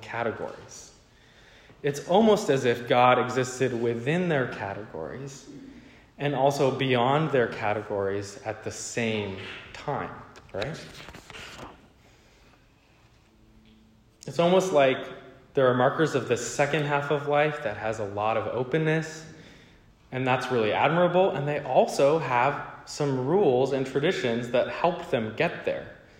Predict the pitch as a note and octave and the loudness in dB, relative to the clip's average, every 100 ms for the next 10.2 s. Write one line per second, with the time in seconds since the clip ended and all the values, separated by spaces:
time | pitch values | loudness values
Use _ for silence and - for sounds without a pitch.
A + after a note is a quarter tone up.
0 | - - - - C#3+ C#3+ D3 D#3 C3 D3 | -20 -20 -14 2 4 4 2 2 4 4
1 | C#3+ B2+ C#3 F#2+ - - - - - C#3+ | 2 2 2 0 -4 -12 -20 -18 -6 -4
2 | C#3 - B2 A2+ A#2+ A#2+ - A#2 A#2 E2 | -4 -4 -6 0 0 0 -6 -4 -2 -2
3 | E2 - - - - - - - - - | -8 -14 -20 -20 -20 -20 -20 -20 -20 -20
4 | _ - E3+ E3 G3+ F#3 D#3 E3+ A3 D#3+ | _ 4 4 6 6 6 6 6 6 4
5 | C#3 - C3 B2+ C3 B2+ A#2+ A#2 A2+ - | 2 0 -2 2 4 6 6 2 -2 -14
6 | - - C3 B2+ B2 D3 C3+ A2+ - D#3+ | -18 -10 -2 0 0 -2 -2 -2 2 2
7 | D#3+ - - - - D3+ C#3+ B2 A#2 A2+ | 2 -4 -10 -8 2 4 4 4 4 2
8 | - - C#3+ C#3 B2+ B2 A#2+ - - A#2+ | 0 0 2 0 0 -4 -6 -12 -6 -4
9 | - - - - B2+ - G2+ G#2 B2 G#2+ | -4 -10 -14 -10 -10 -10 -10 -4 -4 -2
10 | G2 D#2 | -4 -6